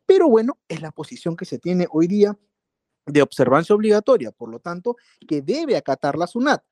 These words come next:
mas no así necesariamente aquel contribuyente que no se encuentre de acuerdo con esa posición. Y en ese contexto es que el Ejecutivo pide facultades para legislar sobre esta materia.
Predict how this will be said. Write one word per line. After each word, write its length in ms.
mas 300
no 140
así 340
necesariamente 960
aquel 260
contribuyente 680
que 100
no 100
se 120
encuentre 340
de 80
acuerdo 400
con 200
esa 200
posición. 580
Y 160
en 80
ese 240
contexto 720
es 260
que 220
el 120
Ejecutivo 800
pide 340
facultades 720
para 160
legislar 500
sobre 240
esta 180
materia. 460